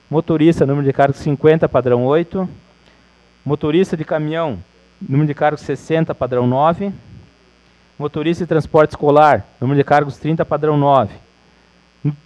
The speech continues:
nutricionista, número de cargos quatro, padrão dezenove.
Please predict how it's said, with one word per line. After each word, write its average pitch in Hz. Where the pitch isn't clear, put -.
nutricionista, 170
número 147
de 143
cargos 139
quatro, 147
padrão 127
dezenove. 147